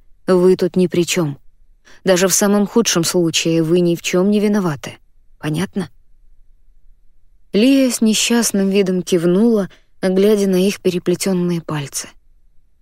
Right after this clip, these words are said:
«Извините». «Не извиняйтесь, право же не стоит. Такое потрясение кого угодно выбьет из колеи». «Хорошо, что вы рядом». Невольно вырвалось у неё, и она прикусила язык.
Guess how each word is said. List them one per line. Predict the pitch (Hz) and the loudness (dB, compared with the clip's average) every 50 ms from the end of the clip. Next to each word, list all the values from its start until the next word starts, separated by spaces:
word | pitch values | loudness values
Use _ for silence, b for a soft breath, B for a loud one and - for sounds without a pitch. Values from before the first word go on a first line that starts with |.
| _ - 202 | _ -6 -4
«Извините». | 190 170 170 170 160 156 143 135 - - - - - - - - _ - - - - - - - - - | -4 -4 -4 -6 -6 -8 -10 -10 -10 -12 -14 -16 -20 -20 -20 -20 _ -20 -20 -20 -20 -20 -20 -10 -4 0
«Не | 220 214 208 | 2 2 2
извиняйтесь, | 202 202 202 190 170 160 151 - - - - | 2 2 2 2 2 0 -2 -4 -6 -8 -8
право | - - - 190 185 175 175 | -4 -2 0 0 0 0 0
же | 170 190 | 0 0
не | 190 190 | 0 0
стоит. | 185 - - 170 151 151 147 - - - - - - _ - - _ - - - | -2 -2 -4 -4 -6 -6 -8 -12 -16 -20 -20 -20 -20 _ -20 -20 _ -20 -12 -8
Такое | 190 185 - 214 202 | -6 -2 0 0 0
потрясение | 185 - 185 - 180 180 - - 233 220 208 190 175 | 0 0 -2 -2 -2 -2 0 0 2 2 2 0 0
кого | - 185 185 202 202 | 0 0 2 2 2
угодно | 202 185 185 226 247 214 220 202 | 2 4 4 2 4 4 2 2
выбьет | 180 180 170 160 156 156 - 160 | 2 2 2 2 0 -2 -2 -2
из | 151 - | -4 -2
колеи». | - 165 160 156 143 139 135 131 - _ _ _ - - _ _ - - - - - - - - - - - _ _ _ | -2 -2 -2 -2 -4 -6 -8 -12 -16 _ _ _ -20 -20 _ _ -20 -20 -20 -20 -20 -20 -20 -20 -20 -20 -20 _ _ _
«Хорошо, | - - 196 180 180 - 196 175 | -10 -6 -6 -4 -4 -4 -4 -6
что | - - 170 | -6 -6 -6
вы | 160 175 165 | -4 -4 -4
рядом». | 156 151 139 139 151 147 - - _ _ _ - - - _ _ | -4 -6 -8 -8 -12 -14 -14 -18 _ _ _ -20 -20 -20 _ _
Невольно | - 190 190 180 185 175 165 170 170 | -2 0 0 2 2 2 2 2 2
вырвалось | 180 190 175 165 170 165 165 160 - - | 0 0 0 0 -2 -2 -2 -2 -2 -2
у | 170 | 0
неё, | 170 170 165 170 196 226 | 0 0 0 0 0 -2
и | 233 - 214 214 | -2 -2 -2 -2
она | 220 220 220 226 | -2 -2 -2 -4
прикусила | - - 202 - 208 - - 208 202 | -4 -4 -4 -4 -2 -2 0 0 0
язык. | 202 185 175 170 151 151 147 147 - - | 0 0 0 -2 -4 -6 -8 -10 -14 -18